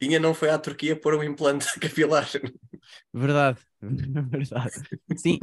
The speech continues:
Speaker 2: e ainda não ap-, e, e não sei se já reparaste, claro, claro que pagam bué da mal. Claro que pagam bué da mal, porque se tu,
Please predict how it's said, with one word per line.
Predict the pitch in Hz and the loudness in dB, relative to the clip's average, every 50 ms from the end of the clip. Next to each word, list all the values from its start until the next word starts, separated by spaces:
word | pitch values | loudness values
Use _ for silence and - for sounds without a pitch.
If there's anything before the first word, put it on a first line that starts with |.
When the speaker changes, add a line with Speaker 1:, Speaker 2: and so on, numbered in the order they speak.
| 165 | 0
Speaker 2:
e | - - 143 | 0 0 2
ainda | 151 156 160 160 | 2 4 4 6
não | 160 160 160 | 6 6 4
ap-, | 156 151 - - _ - - _ - | 4 2 -2 -8 _ -16 -20 _ -2
e, | 127 135 135 131 139 135 | 0 0 0 0 -2 -2
e | 131 | -2
não | 151 143 | -2 -2
sei | 139 - 147 131 | -2 -2 -4 -2
se | - - | 0 -2
já | 135 | -2
reparaste, | 127 - - 139 131 131 143 - - _ | -2 0 0 2 2 2 0 -2 -8 _
claro, | - 185 180 147 131 117 - _ - | -2 2 2 2 2 0 -4 _ -4
claro | - 139 127 127 | 0 2 2 2
que | - - | 2 0
pagam | 117 120 120 110 110 | 0 0 0 -2 -2
bué | 107 110 110 | -2 -2 -2
da | 104 107 | -2 -2
mal. | 101 101 92 90 92 _ _ _ _ _ _ _ _ _ _ | -4 -4 -6 -6 -8 _ _ _ _ _ _ _ _ _ _
Claro | - 127 127 127 | 0 0 0 2
que | - | 2
pagam | 139 135 135 131 135 | 0 2 2 2 2
bué | 131 131 127 | 4 4 4
da | 127 127 | 4 2
mal, | 127 127 127 131 | 2 2 0 0
porque | - - 135 - - | 0 -2 -4 -4 -6
se | - - | -10 -2
tu, | - 147 139 135 135 135 135 131 127 127 | 2 4 6 6 6 6 4 4 2 0